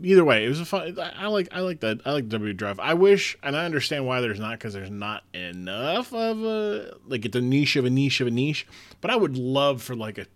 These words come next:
three-hour program where it's just the draft, right? There's no, there's no wrestling, there's no storyline. It's just like, hey, these are, especially what they're doing with, like, hey, like, this is going in effect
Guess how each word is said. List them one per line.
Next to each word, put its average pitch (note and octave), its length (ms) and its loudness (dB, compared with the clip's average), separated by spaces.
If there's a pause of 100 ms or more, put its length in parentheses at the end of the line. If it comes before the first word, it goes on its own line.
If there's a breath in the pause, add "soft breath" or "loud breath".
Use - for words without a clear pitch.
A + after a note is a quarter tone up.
three-hour C3+ 680 0
program A#2 480 -4
where A2 100 -6
it's G#2+ 240 -10
just D3+ 340 0
the B2+ 100 -2
draft, F#2+ 380 -8
right? B2+ 240 -2 (300 loud breath)
There's C#3+ 280 0
no, E3+ 540 0 (600 soft breath)
there's B2 200 -2
no C3 260 -2
wrestling, D3+ 720 -4
there's A2 200 -4
no A2+ 120 -8
storyline. E3 800 0
It's A#2+ 120 -6
just B2 140 -6
like, A2+ 140 -4
hey, A#2+ 220 0
these D3 340 -2
are, E3 80 0
especially G#3+ 380 -2
what F3 160 -2
they're D3 140 -2
doing C#3 340 0
with, A#2 160 -4
like, G#2 260 -4
hey, E3+ 280 2
like, G2 260 -4
this A2+ 200 -6
is A#2+ 100 -6
going B2 260 -4
in A#2+ 80 -4
effect A#2+ 320 -6